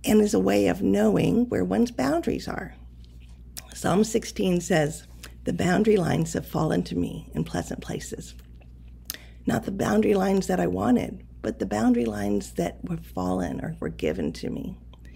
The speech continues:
You see, understanding one's limits and expectations brings peace and security in relationships for both children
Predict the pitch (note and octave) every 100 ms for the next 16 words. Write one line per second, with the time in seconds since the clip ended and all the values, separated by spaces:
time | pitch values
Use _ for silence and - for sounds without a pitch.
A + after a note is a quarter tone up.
0 | - - - - - - G#3+ - G3+ A3
1 | A#3+ - F#3 F#3 F3+ F3 F#3 - F3+ E3+
2 | - - - F2 E2+ - A2 - F3+ E3
3 | - - A3+ B3 - - - - - G3
4 | F#3+ - - A#3+ A#3 A3+ G3 - F#2 -
5 | F#2 - F2+ - - - - - - -
6 | - G2 - - - - - - - -
7 | - - F#3 - F#3+ - - F#3+ G3 G#3